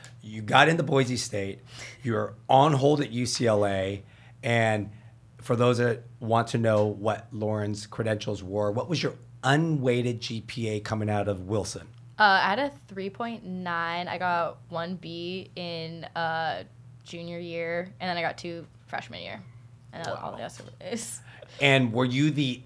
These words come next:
Speaker 1: A C T route or were you the S A T route?
Speaker 2: Uh, I took the, uh,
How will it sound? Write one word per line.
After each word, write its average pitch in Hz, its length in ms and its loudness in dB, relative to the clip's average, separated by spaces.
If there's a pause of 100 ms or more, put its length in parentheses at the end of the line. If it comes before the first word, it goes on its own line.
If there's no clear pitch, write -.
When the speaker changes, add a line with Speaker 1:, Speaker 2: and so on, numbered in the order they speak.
Speaker 1:
A 110 160 -4
C 147 220 -2
T 160 180 -2
route 143 380 6
or 107 80 -2
were 113 80 -2
you 117 160 0
the 104 260 -6
S 98 220 -4
A 92 80 -8
T 90 180 -12
route? 82 340 -12
Speaker 2:
Uh, 190 300 8
I 202 160 8
took 330 240 -2
the, 403 80 0
uh, 359 360 6